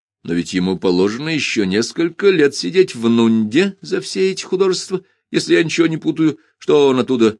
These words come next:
сбежал?» «В каком-то смысле», хмыкнул Мелифаро. Он потянулся за кувшином,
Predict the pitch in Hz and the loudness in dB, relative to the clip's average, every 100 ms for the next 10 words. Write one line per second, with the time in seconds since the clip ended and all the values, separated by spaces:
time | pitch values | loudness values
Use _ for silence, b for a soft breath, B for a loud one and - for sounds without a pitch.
0 | _ _ _ - 90 101 98 180 226 - | _ _ _ -14 -4 -2 0 0 -2 -8
1 | _ _ _ _ _ _ _ _ _ - | _ _ _ _ _ _ _ _ _ -6
2 | 170 185 - 196 190 - 190 175 - 160 | -2 -2 0 2 2 0 0 0 -2 -4
3 | 143 - 113 120 117 _ _ _ _ _ | -4 -4 -2 -2 -2 _ _ _ _ _
4 | _ _ - 104 98 101 95 98 92 - | _ _ -8 -6 -4 -4 -4 -4 -6 -6
5 | 101 101 _ _ _ _ _ _ _ - | -8 -8 _ _ _ _ _ _ _ -8
6 | 104 110 123 127 127 117 117 113 131 123 | -6 -4 -2 -2 0 -2 -2 -4 -4 -4
7 | - 139 156 165 160 151 | -4 0 2 2 0 -6